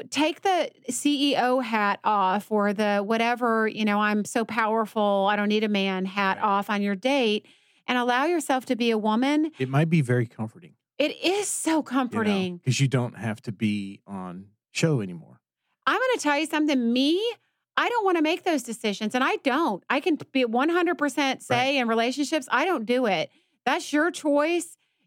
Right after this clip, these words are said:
Speaker 1: You're the one in charge here. I'm, I will, I will, unless I feel strongly about it, you know, another way,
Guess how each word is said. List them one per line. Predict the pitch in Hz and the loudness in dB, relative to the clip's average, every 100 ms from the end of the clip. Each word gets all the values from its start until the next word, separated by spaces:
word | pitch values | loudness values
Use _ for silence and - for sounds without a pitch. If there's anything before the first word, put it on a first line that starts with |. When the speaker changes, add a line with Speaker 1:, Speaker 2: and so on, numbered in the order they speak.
| - | -6
Speaker 1:
You're | 220 214 262 320 339 | -2 0 2 2 0
the | 254 | 0
one | 277 277 | 0 2
in | 277 | 2
charge | 269 269 254 269 | 0 2 2 0
here. | - 311 254 | 0 0 2
I'm, | 240 269 220 | 0 0 -2
I | - 240 | 0 0
will, | 294 294 233 214 - | 2 2 0 -2 -2
I | 240 247 | 0 0
will, | 285 285 262 | 2 2 2
unless | 233 233 269 294 | 0 0 0 0
I | 277 | -2
feel | 269 247 | 0 -4
strongly | 240 - 214 247 277 | -4 -2 0 2 0
about | 294 302 311 | 2 0 2
it, | 320 330 - _ _ _ | 0 -2 -6 _ _ _
you | 240 | -2
know, | 240 240 | 0 2
another | 233 226 226 240 | 0 0 0 0
way, | 226 226 254 285 | 0 0 2 0